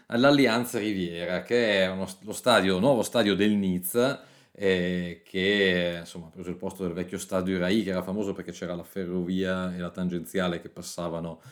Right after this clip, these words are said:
eh, alle spalle di una curva, e anche questo è vicino alla tangenziale, lo si vede benissimo dalla, dall'autostrada quando si va in Costa Azzurra, però è uno stadio, eh, chiaramente moderno, eh, all'altezza delle ambizioni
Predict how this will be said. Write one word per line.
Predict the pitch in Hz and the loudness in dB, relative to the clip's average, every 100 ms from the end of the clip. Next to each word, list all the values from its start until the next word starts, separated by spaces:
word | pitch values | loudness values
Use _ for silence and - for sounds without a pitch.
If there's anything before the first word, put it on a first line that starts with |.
| - - | -20 -8
eh, | 90 | -6
alle | 87 87 90 | -4 -2 -4
spalle | - 98 95 | 2 4 4
di | 92 | 4
una | 110 151 | 2 0
curva, | - 139 147 131 160 185 180 - - | 4 6 6 6 6 6 2 -8 -20
e | - 110 107 101 | -4 2 4 4
anche | 117 120 120 | 2 0 0
questo | 120 110 | 0 0
è | |
vicino | 98 98 107 | -2 -2 -2
alla | 101 95 | -2 -2
tangenziale, | 101 101 107 98 120 101 | -4 -4 -4 0 2 2
lo | 90 | 0
si | - 98 | -4 -4
vede | 98 98 | -2 0
benissimo | 98 101 101 - 98 92 | 0 -2 -4 -4 -4 -2
dalla, | 92 92 87 87 87 87 | 0 0 -2 -4 -10 -8
dall'autostrada | 92 95 95 95 92 104 104 95 | -6 -4 -4 -6 -6 -2 0 0
quando | 98 95 | -2 -4
si | 92 | -4
va | 95 | -2
in | 98 | -2
Costa | 98 - 139 | -4 -6 -6
Azzurra, | 117 117 113 127 135 - - - | -4 0 4 4 2 -6 -20 0
però | 151 101 | 2 4
è | |
uno | 107 | 2
stadio, | 107 - 78 82 95 98 95 92 | -2 -4 -4 0 4 4 4 2
eh, | 85 82 80 | -6 -10 -10
chiaramente | - 85 82 85 - 87 87 | -10 -10 -10 -14 -16 -16 -10
moderno, | 92 95 90 78 82 87 104 131 - | -6 -2 -2 -2 -6 -4 0 0 0
eh, | 104 95 90 90 90 | 0 2 4 0 0
all'altezza | 117 123 147 156 107 101 - 131 | 2 4 4 4 2 2 2 2
delle | 101 113 110 | 4 4 4
ambizioni | 101 104 127 - 107 98 101 107 | 2 0 -4 -2 2 4 2 0